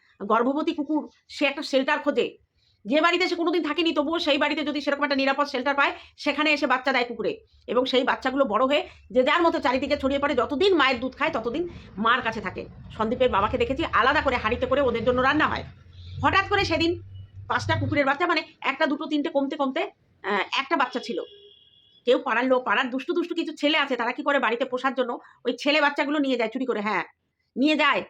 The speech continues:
মা সবসময় তার কাছে থাকে না। আর দেখো আমাদের দালাল কিছু জানে না, এসব দেখেনি,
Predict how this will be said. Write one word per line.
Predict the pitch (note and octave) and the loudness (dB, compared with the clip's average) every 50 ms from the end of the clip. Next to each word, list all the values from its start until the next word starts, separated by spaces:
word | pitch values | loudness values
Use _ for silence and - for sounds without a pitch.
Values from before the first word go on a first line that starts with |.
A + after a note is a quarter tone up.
| _ _ _ _ _ - | _ _ _ _ _ -4
মা | G3+ A3+ A#3+ B3+ C4+ C4+ | 0 2 2 2 2 0
সবসময় | - - B3+ A#3+ - C4+ C#4+ C#4 | -2 -4 -4 -4 -2 -2 0 0
তার | C4 A#3+ | 0 -2
কাছে | B3 A#3+ A#3+ | -2 -4 -4
থাকে | A3+ A3 G#3 A3 | -6 -4 -4 -4
না। | F3+ C#3+ - - _ _ _ _ _ _ _ | -4 -4 -4 -6 _ _ _ _ _ _ _
আর | - C#4+ | 0 0
দেখো | E4 E4 E4 F#4 | 2 2 4 4
আমাদের | F4 E4 D#4 D#4+ D#4+ D4 | 4 4 4 2 2 4
দালাল | C#4+ C4+ C#4+ D4+ F4 F4 - _ _ _ _ - | 4 4 4 4 2 -2 -8 _ _ _ _ -2
কিছু | F#4 F#4+ F#4+ | 0 2 2
জানে | - F4 D#4+ E4+ | 2 2 2 4
না, | F#4 F4+ | 4 2
এসব | E4+ D#4 E4+ F4 | 2 2 0 0
দেখেনি, | C#4 D#4+ D#4+ - F4 C#4+ A#3+ F#3+ - | 0 0 2 2 0 0 0 -2 -4